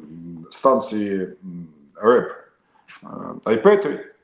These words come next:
але ніхто все це не збирає вкупу, не робить плани і не, і не готує фінансування,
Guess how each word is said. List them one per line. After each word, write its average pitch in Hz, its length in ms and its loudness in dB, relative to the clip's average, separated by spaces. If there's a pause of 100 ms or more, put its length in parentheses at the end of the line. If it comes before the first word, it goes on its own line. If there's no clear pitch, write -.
(540)
але 143 260 6
ніхто 156 360 4
все 196 320 4
це 160 140 -2
не 147 120 0
збирає 147 440 4
вкупу, 147 460 -4
не 139 80 2
робить 151 400 2
плани 185 520 4
і 127 40 -8
не, 143 100 -6
і 147 220 -6
не 139 100 2
готує 180 340 -2
фінансування, 170 680 -6